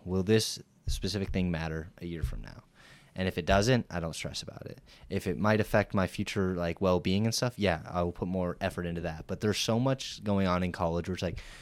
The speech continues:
"Oh, he said this, she said whatever." A lot of drama. That can stress so many people out. If it's not that big of a deal, then don't worry about it. Like I say, when I graduate college, will all this, why even care about this? No.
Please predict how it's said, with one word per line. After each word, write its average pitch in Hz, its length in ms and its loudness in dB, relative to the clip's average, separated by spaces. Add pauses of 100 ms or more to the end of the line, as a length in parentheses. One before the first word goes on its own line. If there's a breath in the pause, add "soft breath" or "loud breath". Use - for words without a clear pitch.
(320 loud breath)
"Oh, 120 100 2
he 127 140 2
said 123 300 2
this, 120 160 4
she - 160 -2
said 120 220 0
whatever." 101 360 4 (120)
A - 80 -6
lot 101 160 6
of 98 80 6
drama. 92 420 4 (640 soft breath)
That 101 160 6
can 113 80 2
stress 92 300 2
so 92 180 0
many 87 140 2
people 82 260 -4
out. 76 300 -6 (200)
If 95 120 -2
it's 95 180 -2
not 92 220 2
that 90 120 2
big 85 140 0
of 80 80 -6
a 80 40 -8
deal, 71 280 -8
then - 140 -16
don't - 180 -6
worry 50 200 -8
about 58 240 -8
it. - 160 -12 (140)
Like 76 320 -12
I 98 120 -2
say, 85 240 -2
when 87 160 -4
I 82 40 -2
graduate 82 400 -2
college, 78 460 -6
will 80 120 -4
all 80 240 -6
this, 78 340 -8
why 82 240 -2
even 82 520 -6
care 82 200 -4
about 82 240 -2
this? 85 220 -6
No. 78 280 -6